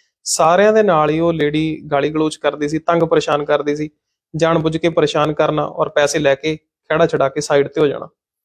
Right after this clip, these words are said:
ਤੇ ਚਲੋ ਜੋ ਲੀਗਲ ਕਾਰਵਾਈ ਸੀਗੀ ਜੀ ਉਹ ਚੱਲ ਪਈ। ਜਦੋਂ ਪੁਲਿਸ ਨੇ ਇਨਵੈਸਟੀਗੇਸ਼ਨ ਕਰਨੀ ਸਟਾਰਟ ਕੀਤੀ,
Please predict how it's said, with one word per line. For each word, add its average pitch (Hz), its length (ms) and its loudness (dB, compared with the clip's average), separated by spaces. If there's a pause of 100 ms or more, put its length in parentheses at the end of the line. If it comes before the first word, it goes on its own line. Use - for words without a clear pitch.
(1300)
ਤੇ 151 160 4
ਚਲੋ 165 320 2
ਜੋ 160 240 4
ਲੀਗਲ 160 320 2
ਕਾਰਵਾਈ 156 380 2
ਸੀਗੀ 165 220 -4
ਜੀ 165 80 0
ਉਹ 170 80 0
ਚੱਲ 151 220 0
ਪਈ। 151 160 -8 (1080)
ਜਦੋਂ 202 560 4 (300)
ਪੁਲਿਸ 180 340 -2
ਨੇ 208 160 6
ਇਨਵੈਸਟੀਗੇਸ਼ਨ 202 720 2
ਕਰਨੀ 175 260 2
ਸਟਾਰਟ 156 320 0
ਕੀਤੀ, 139 420 -10